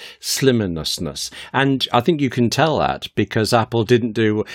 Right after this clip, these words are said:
I remember when the iMac suddenly shrank, uh, they did side profiles just to show it off. And here, they quite carefully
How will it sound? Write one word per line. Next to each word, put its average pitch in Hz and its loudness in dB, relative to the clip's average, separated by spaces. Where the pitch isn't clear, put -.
I 123 2
remember 156 2
when 143 4
the 135 4
iMac 123 2
suddenly 101 0
shrank, 87 -4
uh, 107 2
they 110 4
did 107 0
side 113 0
profiles 104 -2
just - -6
to - -6
show 104 0
it 95 -2
off. 95 -6
And 120 -4
here, 202 4
they 175 -2
quite 175 -2
carefully 120 -2